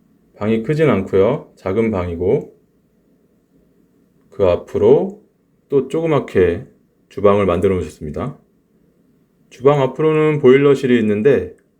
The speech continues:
왼쪽으로 보시면 세면대와 변기도 두었습니다. 작지만 갖출 건 다 갖춘 손님 방으로 적합해 보입니다.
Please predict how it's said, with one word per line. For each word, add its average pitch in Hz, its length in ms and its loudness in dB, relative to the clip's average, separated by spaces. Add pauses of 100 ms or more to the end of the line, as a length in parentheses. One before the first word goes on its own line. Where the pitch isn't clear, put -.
(920)
왼쪽으로 156 460 2
보시면 143 520 2
세면대와 170 840 0 (1120)
변기도 139 380 2
두었습니다. 90 520 -4 (540)
작지만 113 400 -8
갖출 - 300 -12
건 113 120 0
다 90 140 -4
갖춘 101 600 -4 (300)
손님 147 220 -2
방으로 123 240 2
적합해 101 360 -4
보입니다. 82 520 -8